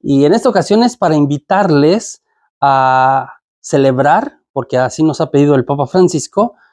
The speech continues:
¿no? El tercer domingo del tiempo ordinario, ah, de alguna manera haciendo realce a la palabra de Dios, a la palabra de Dios. Entonces, hay dos cosas que les vamos a invitar a hacer esta, este fin de semana, este fin de semana que será el tercer domingo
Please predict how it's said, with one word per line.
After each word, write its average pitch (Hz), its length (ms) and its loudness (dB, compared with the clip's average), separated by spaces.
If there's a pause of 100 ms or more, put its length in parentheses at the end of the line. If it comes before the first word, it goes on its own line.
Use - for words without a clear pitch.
(180)
¿no? 131 220 0
El 147 160 0
tercer 202 380 0
domingo 180 760 2
del 135 180 -4
tiempo 156 280 -2
ordinario, 185 760 0 (400)
ah, 120 260 0
de 147 80 0
alguna 180 380 2
manera 180 480 2
haciendo 180 340 -2
realce 233 960 0 (320)
a 143 100 2
la 143 180 -2
palabra 151 460 0
de 120 140 -6
Dios, 104 320 -12
a 117 60 -6
la 120 100 -6
palabra 147 300 -2
de 123 60 0
Dios. 131 140 -2
Entonces, 175 240 0
hay 226 140 2
dos 247 200 0
cosas 233 240 -2
que 185 80 -4
les 160 80 0
vamos 190 180 2
a - 20 0
invitar 175 260 -2
a 165 40 0
hacer 175 200 0
esta, 143 460 -2 (420)
este 208 240 -2
fin 220 160 2
de 214 80 2
semana, 170 560 0 (120)
este 165 200 -6
fin 190 100 0
de 180 60 -2
semana 185 240 0
que - 60 -12
será 175 160 0
el 175 80 0
tercer 170 440 0
domingo 156 760 0